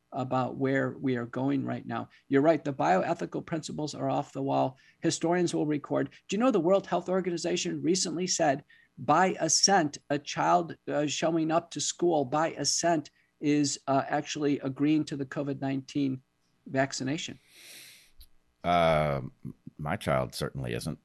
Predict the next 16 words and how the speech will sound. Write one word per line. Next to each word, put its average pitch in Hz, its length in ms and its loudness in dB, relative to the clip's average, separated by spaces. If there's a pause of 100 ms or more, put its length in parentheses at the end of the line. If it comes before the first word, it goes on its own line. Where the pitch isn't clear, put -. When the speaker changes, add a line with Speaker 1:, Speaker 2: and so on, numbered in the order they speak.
(140)
Speaker 2:
<laughs> - 220 -12
I'll 71 240 -8
tell 80 160 -2
you 71 100 0
that 80 200 2
much. - 380 -6 (140)
Um, 71 500 0 (1040)
yes, 120 440 4
th-, - 140 -8 (160)
uh, 78 260 -2
you 117 120 4
know, 110 120 6
I've 107 240 6
been 95 460 4
wrestling 90 840 4
with, - 640 -4